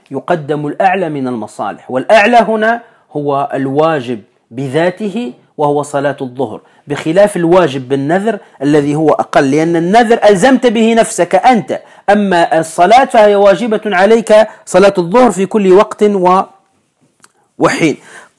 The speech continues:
وضد هذه القاعدة قاعدة أخرى، وهي: "وضده تزاحم المفاسد يرتكب الأدنى من المفاسد"، أي إذا جاءتنا مفسدة ومفسدة ارتكبنا أقل المفسدتين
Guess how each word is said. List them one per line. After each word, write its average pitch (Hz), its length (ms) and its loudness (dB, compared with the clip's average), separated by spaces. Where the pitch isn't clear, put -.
وضد 233 420 2
هذه 262 280 4
القاعدة 165 720 -2
قاعدة 285 500 4
أخرى، 170 380 0
وهي: 220 300 6
"وضده 202 1000 2
تزاحم 190 680 4
المفاسد 175 1040 0
يرتكب 170 680 2
الأدنى 165 520 -2
من 170 200 -4
المفاسد"، 127 840 -8
أي 180 200 2
إذا 175 260 2
جاءتنا 175 600 -2
مفسدة 175 680 -6
ومفسدة 131 680 -6
ارتكبنا 226 920 2
أقل 226 380 0
المفسدتين 180 1000 -4